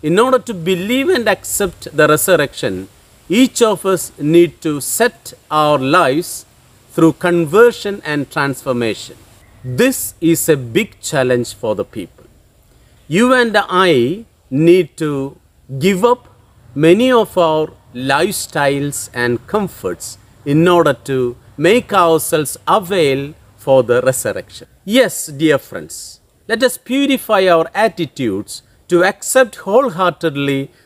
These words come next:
the teachings of Jesus, the truth.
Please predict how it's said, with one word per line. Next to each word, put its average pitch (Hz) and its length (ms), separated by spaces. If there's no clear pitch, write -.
the 123 120
teachings 226 640
of 131 200
Jesus, 135 720
the 117 160
truth. - 580